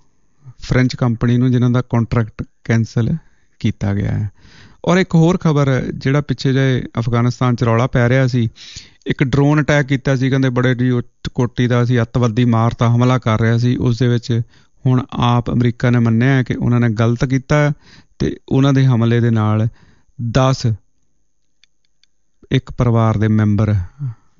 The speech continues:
ਇਨੋਸੈਂਟ ਮਾਰੇ ਗਏ ਨੇ। ਔਰ ਹੁਣ tragic mistake, this is a tragic mistake। ਗੱਲ ਇਹ ਹੈ ਕਿ ਬੌਖਲ ਦੇ ਵਿੱਚ ਉਹ ਕੋਈ ਨਾ ਕੋਈ ਬੰਬ ਸਿੱਟਣਾ ਹੁੰਦਾ, ਲੋਕਾਂ ਦਾ ਧਿਆਨ ਖਤਮ,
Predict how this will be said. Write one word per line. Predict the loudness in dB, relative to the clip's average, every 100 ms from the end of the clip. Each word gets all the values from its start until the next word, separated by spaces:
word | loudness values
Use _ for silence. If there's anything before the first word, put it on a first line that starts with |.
| -2
ਇਨੋਸੈਂਟ | 0 2 0 -2 -4 -8 -10 -2
ਮਾਰੇ | 0 2 2 2
ਗਏ | 2
ਨੇ। | 2 0 -4 _ -20 _ _ _
ਔਰ | -4 -2 -2
ਹੁਣ | 0 0 2 2 -2 -6 _ 0
tragic | 0 0 -2 -2
mistake, | -2 -8 -10 -12 -20 _ _ -8 -6
this | -6 -4 -4
is |
a | -4
tragic | -4 -4 -2 -4 -6
mistake। | -8 -6 -10 -10 -6
ਗੱਲ | 0 2 2
ਇਹ | 2
ਹੈ | 0
ਕਿ | 0 -2
ਬੌਖਲ | -2 -4 -2 -2 0
ਦੇ |
ਵਿੱਚ | -2 -2 -2
ਉਹ | -4
ਕੋਈ | 0 0
ਨਾ | 0
ਕੋਈ | 0
ਬੰਬ | 0 0 0
ਸਿੱਟਣਾ | -2 0 0
ਹੁੰਦਾ, | 2 2
ਲੋਕਾਂ | 0 -2 0
ਦਾ | 0
ਧਿਆਨ | 0 0 0
ਖਤਮ, | -2 -2 -2